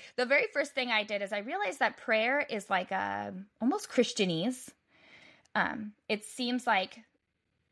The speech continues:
makes, um, I mean,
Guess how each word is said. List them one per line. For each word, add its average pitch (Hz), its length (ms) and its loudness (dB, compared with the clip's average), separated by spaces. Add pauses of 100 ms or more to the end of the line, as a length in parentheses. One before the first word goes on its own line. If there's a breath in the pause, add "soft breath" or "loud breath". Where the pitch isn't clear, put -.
(460)
makes, - 280 -4 (160)
um, 208 520 0 (680)
I 254 80 6
mean, 240 220 -2